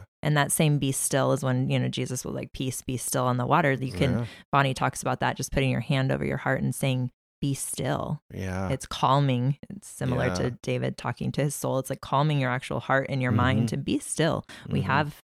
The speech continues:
Speaker 1: power and authority through Jesus over that. So
Speaker 2: Mm-hmm.
Speaker 1: that really is a good first step if you just can't even get to the thought process
Speaker 2: Oh,
Speaker 1: 'cause
Speaker 2: I
Speaker 1: you're
Speaker 2: like that.
Speaker 1: stuck in the trauma of it still.
Speaker 2: Yeah.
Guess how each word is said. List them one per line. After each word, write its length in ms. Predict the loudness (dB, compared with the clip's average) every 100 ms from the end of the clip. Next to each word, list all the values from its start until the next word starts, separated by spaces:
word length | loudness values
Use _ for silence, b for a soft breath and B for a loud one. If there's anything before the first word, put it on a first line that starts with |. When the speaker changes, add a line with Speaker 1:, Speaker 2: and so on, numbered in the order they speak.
| _
Speaker 1:
power 280 | 0 2 2
and 140 | 2 -2
authority 480 | 0 0 0 -4
through 200 | -8 -8
Jesus 460 | -6 -6 -4 -6 -6 -4
over 240 | -2 -2
that. 320 | -6 -8 -10 -8
So 80 | -4
Speaker 2:
Mm-hmm. 120 | -2
Speaker 1:
that 220 | -2 -2
really 280 | -2 -2 -4 _ -4
is 120 | -2 0
a 60 |
good 180 | -2 -4
first 320 | -2 -2 -2
step 240 | 0 0 0
if 180 | -4 -4
you 80 | -2
just 280 | -2 -2
can't 260 | -4 -6 -6
even 340 | -6 -4 -4 -2
get 220 | -4 -6
to 80 | -10
the 100 | -4
thought 300 | -2 -2 -4 _ -6
process 420 | -4 -2 -4 -2
Speaker 2:
Oh, 60 | 0
Speaker 1:
'cause 100 | 2
Speaker 2:
I 40 |
Speaker 1:
you're 100 | 2
Speaker 2:
like 180 | 0 -2
that. 300 | -6 -6 -6
Speaker 1:
stuck 420 | -2 2 2 2
in 120 | 0
the 100 | 2
trauma 480 | 0 -2 -2 -2 -2
of 80 | -4
it 220 | -6 -8
still. 240 | -8 -6
Speaker 2:
Yeah. 60 | -6